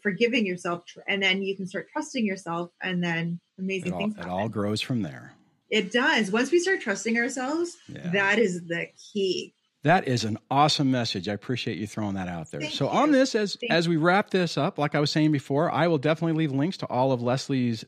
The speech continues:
Speaker 2: uh, channels and products, or I guess products, but, uh, the book in the, in the show notes. Please check her out on Facebook. Uh, she just recently started putting videos on YouTube. I'll leave a link to that. So subscribe to her channel,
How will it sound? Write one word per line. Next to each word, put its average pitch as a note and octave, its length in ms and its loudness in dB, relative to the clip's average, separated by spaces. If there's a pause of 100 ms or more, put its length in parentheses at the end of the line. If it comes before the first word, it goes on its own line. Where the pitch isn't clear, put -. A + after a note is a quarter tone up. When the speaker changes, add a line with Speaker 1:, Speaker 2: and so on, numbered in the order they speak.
(200)
Speaker 2:
uh, F2+ 440 -4 (160)
channels D#3+ 480 2
and A2+ 560 -2 (100)
products, E3+ 640 2
or A2 60 -4
I F#2+ 40 -2
guess G2 180 -8
products, F#2 440 -6
but, G#2+ 240 -4
uh, G#2 120 -2
the F#2+ 100 -6
book G3 320 0 (400)
in A#3 180 2
the, G3 260 4
in E3 140 2
the D#3+ 80 4
show F#3 300 2
notes. F3+ 400 0 (380)
Please A#3 320 0
check G3+ 240 2
her F3+ 320 2
out D#3 160 4
on C3+ 160 2
Facebook. D#3+ 600 2 (180)
Uh, A2+ 340 -2
she C3 380 -6
just F#3 280 2
recently F3 360 0
started D#3 440 2 (140)
putting D#3+ 400 2
videos C#3+ 380 2
on A#2 240 -2
YouTube. E3+ 440 -2
I'll C3 120 4
leave C#3 160 2
a - 20 2
link C3+ 140 2
to B2 80 -2
that. B2+ 180 0
So G2 120 -6
subscribe F#3 500 -2
to E3+ 100 0
her D3+ 140 0
channel, D3 400 -2